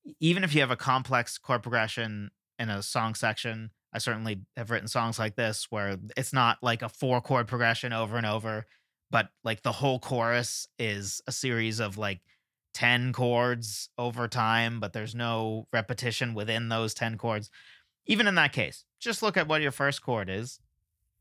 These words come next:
for your section so far. Pick a different one to start with. That can be a great way to just sort of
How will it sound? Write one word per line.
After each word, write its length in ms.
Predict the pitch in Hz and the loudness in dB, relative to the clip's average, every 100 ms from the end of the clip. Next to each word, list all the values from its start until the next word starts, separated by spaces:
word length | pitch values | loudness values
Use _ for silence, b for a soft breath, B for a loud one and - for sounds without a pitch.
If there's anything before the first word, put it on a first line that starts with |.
| _ _ _ | _ _ _
for 180 | - 123 | -6 -4
your 140 | 120 | -4
section 360 | - 123 - 113 | -2 -2 -2 -6
so 220 | - 107 | -4 -4
far. 280 | - 98 101 _ | -2 -4 -4 _
Pick 180 | - 175 | -4 0
a 60 | 151 | 2
different 340 | 151 147 131 | 2 2 0
one 160 | 117 110 | 0 0
to 80 | |
start 280 | 110 104 67 | -2 -2 -4
with. 180 | 71 - _ _ _ _ _ _ _ _ | -6 -14 _ _ _ _ _ _ _ _
That 140 | 131 127 | 0 2
can 100 | 131 | 2
be 240 | 131 123 123 | 0 0 -2
a 60 | |
great 220 | 117 123 | 2 4
way 200 | 120 117 | 4 0
to 80 | 104 | 0
just 320 | 95 110 - | -2 -6 -4
sort 160 | 123 113 | -2 -2
of 300 | 101 95 | -2 -6